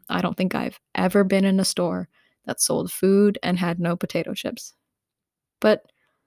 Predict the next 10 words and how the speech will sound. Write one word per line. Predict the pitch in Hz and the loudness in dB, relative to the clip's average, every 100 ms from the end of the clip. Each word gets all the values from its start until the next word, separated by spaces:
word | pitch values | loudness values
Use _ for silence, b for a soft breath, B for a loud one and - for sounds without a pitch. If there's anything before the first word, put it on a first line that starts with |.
| _ B B B B B B B - | _ B B B B B B B 0
personally, | 196 247 349 392 403 403 - | 4 4 4 2 2 2 2
I | 220 | 2
just | 262 302 | 2 0
think | 359 349 | 0 0
potato | - 247 220 269 | 2 6 8 6
chips | 262 294 - | 6 2 6
are | 269 262 - _ _ _ _ _ | 6 6 4 _ _ _ _ _
not | 180 180 220 | -2 0 0
that | 254 254 185 | -2 -2 -2
good. | - 190 320 | -2 2 2